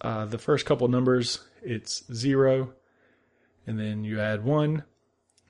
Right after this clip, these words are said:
Zero, one makes one. One and one make two. Two and three make five. Three and five make eight.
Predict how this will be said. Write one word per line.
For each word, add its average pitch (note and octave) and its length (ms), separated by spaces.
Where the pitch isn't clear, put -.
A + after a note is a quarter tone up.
Zero, G#2+ 380
one D3+ 480
makes G2 200
one. D#3+ 380
One A2+ 240
and A2 180
one D3 300
make A2 180
two. F3 380
Two A#2 240
and A2 160
three C#3+ 240
make B2 240
five. C#3 420
Three A#2 220
and G#2+ 100
five A#2 260
make A2 200
eight. D#3+ 340